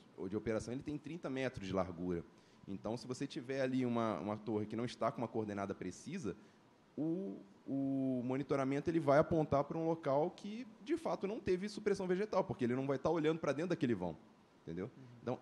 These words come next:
Speaker 1: esse é o nosso grande desafio, é a imprecisão das coordenadas geográficas das, das instalações atualmente.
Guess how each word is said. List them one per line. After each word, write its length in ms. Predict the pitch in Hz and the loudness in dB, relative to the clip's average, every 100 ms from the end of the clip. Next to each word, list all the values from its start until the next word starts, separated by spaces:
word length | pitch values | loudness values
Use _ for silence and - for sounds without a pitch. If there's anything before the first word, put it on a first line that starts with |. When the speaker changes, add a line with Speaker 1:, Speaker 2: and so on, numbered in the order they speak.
| - | 0
Speaker 1:
esse 240 | 143 214 | 0 2
é 20 | |
o 40 | 156 | 0
nosso 180 | 151 101 | 0 0
grande 220 | 127 131 | -2 -2
desafio, 500 | 131 147 - 104 87 | -4 -4 -4 -2 2
é 120 | 95 | 2
a 140 | 104 - - | 0 -4 -6
imprecisão 720 | 175 190 - 143 101 104 123 | -4 -2 -4 -4 -4 -4 -4
das 220 | 120 123 | -4 -6
coordenadas 560 | - 131 120 101 101 107 | -6 -6 -4 -4 -4 -4
geográficas 560 | 123 101 92 - 110 101 | -4 0 0 0 -4 -2
das, 400 | 98 110 - - - | -2 -4 -8 -14 -4
das 180 | 104 107 | -4 -4
instalações 520 | - 110 123 113 107 | -4 -2 -2 -4 -6
atualmente. 480 | 107 139 95 - | -6 -6 -6 -10